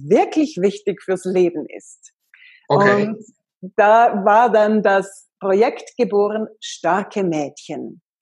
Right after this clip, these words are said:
Speaker 2: Ah.
Speaker 1: Das waren Ferientrainings, Intensivtrainings für Grundschulmädchen, später dann auch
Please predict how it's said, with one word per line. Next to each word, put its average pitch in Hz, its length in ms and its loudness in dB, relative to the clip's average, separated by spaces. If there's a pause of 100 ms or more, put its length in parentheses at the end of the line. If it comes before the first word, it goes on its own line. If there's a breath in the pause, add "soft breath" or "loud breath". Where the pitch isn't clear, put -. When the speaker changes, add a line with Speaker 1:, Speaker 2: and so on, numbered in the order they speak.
Speaker 2:
Ah. 139 280 -6
Speaker 1:
Das - 140 -8
waren 196 400 0
Ferientrainings, 247 1600 -2
Intensivtrainings 214 1400 -4
für 190 400 0 (220 loud breath)
Grundschulmädchen, 220 1300 0
später 175 380 -4
dann 170 220 0
auch 165 160 -4